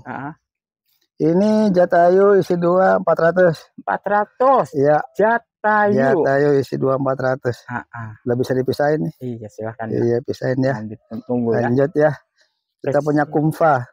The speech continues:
Speaker 1: Kumfa.
Speaker 2: Kumfa.
Speaker 1: Waduh.
Speaker 2: Seratus tiga puluh aja.
Speaker 1: Seratus tiga puluh.
Speaker 2: Seratus tiga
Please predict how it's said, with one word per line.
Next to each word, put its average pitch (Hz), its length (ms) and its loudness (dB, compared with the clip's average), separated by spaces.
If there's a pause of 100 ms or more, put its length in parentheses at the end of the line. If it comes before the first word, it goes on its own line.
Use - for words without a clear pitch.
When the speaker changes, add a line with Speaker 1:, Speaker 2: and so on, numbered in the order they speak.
(220)
Speaker 1:
Kumfa. 160 540 -6 (260)
Speaker 2:
Kumfa. 147 420 0 (220)
Speaker 1:
Waduh. 120 400 -18 (400)
Speaker 2:
Seratus 139 320 -4
tiga 151 240 0
puluh 156 160 2
aja. 135 320 0
Speaker 1:
Seratus 131 400 -10
tiga 123 320 -6
puluh. 123 320 -2
Speaker 2:
Seratus 131 280 2 (120)
tiga 127 160 0